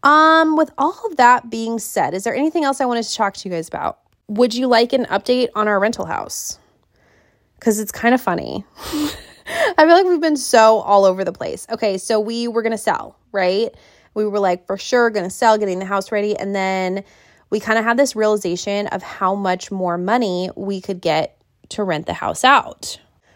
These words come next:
So we looked into refinancing the house several months ago and to basically,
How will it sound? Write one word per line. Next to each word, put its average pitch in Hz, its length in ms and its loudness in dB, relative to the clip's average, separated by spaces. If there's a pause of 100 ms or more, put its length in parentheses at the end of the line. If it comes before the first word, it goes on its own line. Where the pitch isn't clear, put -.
(120)
So - 160 2
we 262 120 -4
looked 269 300 0
into 220 800 -2
refinancing 202 840 -6
the 180 80 -6
house 180 280 -4
several 185 260 -4
months 175 260 -6
ago 165 340 0
and 185 120 -10
to - 80 -8
basically, 185 520 -6